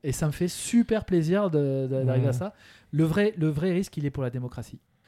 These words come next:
Speaker 1: Le vrai risque, il est pour la démocratie. Il est pour ce qu'on a vu, par exemple, sur le Brexit, euh, avec des campagnes Facebook. Euh, je, ce que je te dis est paru
Speaker 2: Hmm.
Speaker 1: dans la presse, hein,
Speaker 2: Ouais,
Speaker 1: euh,
Speaker 2: non,
Speaker 1: avec
Speaker 2: bien sûr.
Speaker 1: Cambridge Analytics, euh,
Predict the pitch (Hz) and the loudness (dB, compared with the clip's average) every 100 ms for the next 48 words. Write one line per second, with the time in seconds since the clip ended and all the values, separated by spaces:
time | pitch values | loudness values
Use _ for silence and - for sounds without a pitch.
0 | _ _ 143 143 175 175 - - 147 139 | _ _ -2 0 0 0 -2 -4 -6 -4
1 | 131 127 127 - 127 - 170 190 165 143 | -4 -2 -4 -4 -8 -6 -4 -4 -4 -2
2 | 147 147 143 135 - 135 123 123 127 156 | 0 -2 -4 -6 -8 -6 -2 -2 -2 -4
3 | 131 117 117 139 143 - 123 110 - 120 | -4 -6 -4 -4 -4 -8 -12 -10 -8 -6
4 | 117 117 123 113 151 - - _ _ _ | -4 -4 -6 -6 -8 -10 -20 _ _ _
5 | _ - 120 113 117 117 117 117 131 127 | _ -6 -4 -4 -4 -8 -8 -6 -6 -6
6 | 127 131 123 135 135 123 - 135 123 131 | -8 -10 -8 -6 -6 -8 -8 -8 -6 -6
7 | 139 - 104 110 98 - - - 113 - | -8 -8 -8 -8 -12 -16 -20 -16 -14 -10
8 | 117 147 123 139 156 143 107 - 175 151 | -10 -8 -2 2 2 2 0 -4 -8 -8
9 | 123 120 160 214 220 120 110 117 127 131 | -6 -2 0 0 0 -2 -4 -4 -6 -6
10 | 131 123 117 117 117 185 - _ _ _ | -6 -6 -6 -8 -10 -14 -16 _ _ _
11 | _ _ - 120 113 113 | _ _ -8 -6 -4 -6